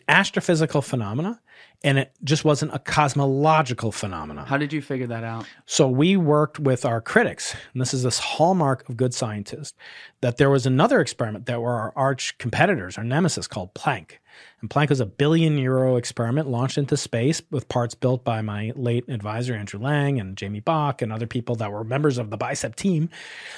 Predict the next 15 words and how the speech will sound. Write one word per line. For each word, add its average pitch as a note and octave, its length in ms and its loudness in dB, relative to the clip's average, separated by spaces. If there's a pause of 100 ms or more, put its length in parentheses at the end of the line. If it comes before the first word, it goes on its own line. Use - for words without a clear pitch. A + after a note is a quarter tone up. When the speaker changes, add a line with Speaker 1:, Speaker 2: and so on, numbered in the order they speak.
(140)
Speaker 1:
Uh, C#3+ 320 4
and C#3+ 180 4
they D3 120 6
had, D3+ 200 2
uh, C#3 140 2
done B2+ 240 2
this, C#3+ 180 0
mainly C3+ 340 2
led C3 220 4
out A#2+ 120 2
of A2+ 60 0
the A2+ 80 -2
European A#2 420 -2
Space C3 300 0
Agency. G#2 540 -4